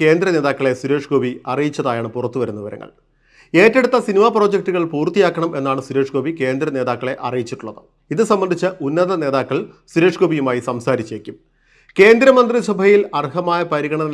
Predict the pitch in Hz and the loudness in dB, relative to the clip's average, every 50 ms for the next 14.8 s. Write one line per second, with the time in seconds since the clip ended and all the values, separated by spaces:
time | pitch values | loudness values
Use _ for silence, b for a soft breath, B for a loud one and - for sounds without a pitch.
0 | 139 127 120 - 139 160 160 160 160 143 139 135 131 127 127 117 95 - b b | -4 -4 -6 -6 -2 -2 0 0 0 0 -2 0 -2 0 -2 -4 -6 -8 b b
1 | b b b b - 160 151 175 170 - - 165 160 151 147 160 165 - - 131 | b b b b -2 2 2 2 2 2 0 0 0 0 -2 -4 -6 -4 -6 -6
2 | 139 143 151 165 156 202 196 180 170 165 156 143 139 131 139 175 202 - - 143 | -4 -4 -4 -4 -2 0 2 2 2 0 0 0 0 0 -2 -4 -8 -8 -6 -4
3 | 135 135 135 143 123 110 113 120 110 101 - 117 - - - _ _ _ _ _ | -4 -4 -2 -2 -4 -2 -4 -6 -8 -10 -12 -16 -20 -20 -20 _ _ _ _ _
4 | _ _ _ _ _ _ _ - - 131 131 135 160 160 165 170 165 156 147 143 | _ _ _ _ _ _ _ -6 -4 -4 -2 0 2 2 2 2 2 0 0 -2
5 | 180 165 b b b b b 139 135 156 147 175 185 190 180 170 156 147 165 170 | -4 -6 b b b b b -4 -4 0 4 4 4 6 6 4 2 2 0 -4
6 | - - - 127 135 147 156 147 175 175 175 180 175 147 139 139 139 147 156 156 | -4 -10 -8 -4 -4 -2 0 0 0 0 0 -2 -2 0 0 0 2 0 -2 -2
7 | 160 170 175 175 170 135 131 143 151 147 - 160 139 160 165 143 131 131 - 151 | -2 -4 -4 -4 -4 -2 -2 -2 -4 -4 -8 -8 -4 -2 -2 -2 -2 -2 -4 -6
8 | 151 151 156 151 139 127 131 139 131 - 120 98 b b b b b b b b | -4 -4 -4 -6 -4 -4 -4 -4 -4 -4 -6 -6 b b b b b b b b
9 | - 170 151 175 196 214 220 208 208 202 208 196 180 175 175 165 165 160 156 160 | 2 2 4 4 2 2 2 2 2 0 2 2 0 0 0 -2 -2 -2 -2 0
10 | 156 156 156 143 135 139 139 156 156 165 156 135 123 135 151 - - 131 139 135 | -2 -2 -2 -2 -2 -2 -2 -2 -2 0 0 0 0 -2 -4 -6 -4 -4 -2 -2
11 | - - 135 117 120 117 123 139 - - 127 113 110 117 - - 110 - _ _ | -2 -4 -4 -4 -6 -6 -8 -10 -8 -8 -8 -8 -8 -8 -10 -12 -14 -16 _ _
12 | _ _ _ _ _ _ _ _ _ _ - 135 135 143 151 160 135 160 156 165 | _ _ _ _ _ _ _ _ _ _ -2 0 2 4 4 2 2 2 2 0
13 | 175 170 - - _ - 135 147 165 185 190 196 160 160 151 147 - 156 143 131 | 0 -2 -10 -18 _ -4 -2 0 2 2 2 2 4 4 4 4 2 0 0 0
14 | 127 120 151 160 160 160 160 156 156 143 131 135 135 139 139 | 0 -2 -4 -2 0 0 0 0 -2 -2 -4 -2 -4 -4 -4